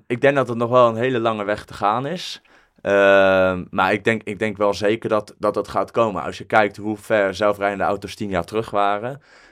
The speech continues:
weet je, dan, dan was het echt nog op volledig afgesloten testterreinen, ehm, waar alleen, eh, zeg maar, voor, eh, voorbedachte situaties werden getest, zoals een nepkindje die over de weg liep en dan kijken of die goed reageerde.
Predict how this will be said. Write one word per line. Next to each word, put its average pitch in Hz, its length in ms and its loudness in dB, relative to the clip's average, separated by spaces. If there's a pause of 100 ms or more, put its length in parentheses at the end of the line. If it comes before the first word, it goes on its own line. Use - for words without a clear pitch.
(100)
weet 90 180 -4
je, 98 60 -4
dan, 98 300 0
dan 95 180 0
was 101 160 0
het 98 100 -10
echt 101 200 -4
nog 104 160 -2
op 95 200 0
volledig 107 440 2
afgesloten 104 600 -2
testterreinen, 107 800 -2 (340)
ehm, 92 460 2 (260)
waar 92 220 2
alleen, 104 480 0
eh, 98 140 -2
zeg 101 180 -6
maar, 98 160 -4
voor, 110 500 2 (240)
eh, 95 460 2 (140)
voorbedachte 110 720 -2
situaties 110 680 -2
werden 110 220 0
getest, - 360 -4
zoals 104 360 -2
een 98 200 -8 (180)
nepkindje 110 680 -2
die 107 300 -2
over 110 260 -2
de 101 80 -2
weg 104 220 0
liep 104 260 -4
en 98 160 -8
dan 98 240 -6
kijken 107 300 0
of 90 100 -12
die 98 120 -10
goed 117 260 -6
reageerde. 110 680 -2